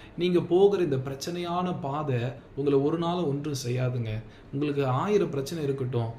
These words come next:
ஆனா நீங்க இயேசுவோடு நடந்து போவீங்க. ஆனா அந்த பிரச்சனையை நீங்க உருவ நடந்து அந்த கண்ணீரின் பாதையை நீங்க களிப்பாய் உங்களால மாற்ற முடியும். ஆகையால் தேவ பிள்ளையே, இந்த கால வேளையில நீ கர்த்தரோடு கூட நட.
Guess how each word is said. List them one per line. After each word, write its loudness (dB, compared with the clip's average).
ஆனா 0
நீங்க 0
இயேசுவோடு 4
நடந்து -2
போவீங்க. 0
ஆனா 2
அந்த 0
பிரச்சனையை 0
நீங்க 0
உருவ 0
நடந்து 2
அந்த 2
கண்ணீரின் 0
பாதையை 0
நீங்க 2
களிப்பாய் -6
உங்களால -2
மாற்ற -8
முடியும். -12
ஆகையால் 2
தேவ 4
பிள்ளையே, 2
இந்த -2
கால 0
வேளையில -2
நீ -2
கர்த்தரோடு 4
கூட -2
நட. -4